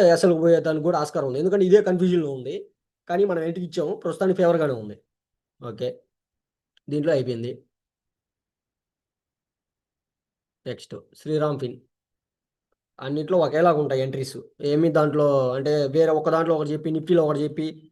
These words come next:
స్టాక్స్లో ఒకటి చెప్పేది కాదు, అన్నిట్లో ఒకేలాగా ఉంటుంది. ఇగో నాలుగు పెడతాను, సేమ్ ఓపెన్ అయిందిగా. దీంట్లో కూడా ఇది నా బ్లూ లెవెల్. ఈ బ్లూ లెవెల్కి ఎలా ఓపెన్ అయింది, ఈ రెండు రోజులు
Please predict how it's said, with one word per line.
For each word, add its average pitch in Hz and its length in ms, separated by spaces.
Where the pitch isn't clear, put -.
స్టాక్స్లో 160 320
ఒకటి 135 180
చెప్పేది 131 280
కాదు, 107 160
అన్నిట్లో 160 360
ఒకేలాగా 151 340
ఉంటుంది. 120 180
ఇగో 131 200
నాలుగు 151 260
పెడతాను, 151 300
సేమ్ 156 200
ఓపెన్ 185 180
అయిందిగా. 175 220
దీంట్లో 175 260
కూడా 147 100
ఇది 160 180
నా 170 120
బ్లూ 151 200
లెవెల్. 120 200
ఈ 180 100
బ్లూ 180 160
లెవెల్కి 196 220
ఎలా 185 180
ఓపెన్ 165 200
అయింది, 147 220
ఈ - 100
రెండు 180 200
రోజులు 208 200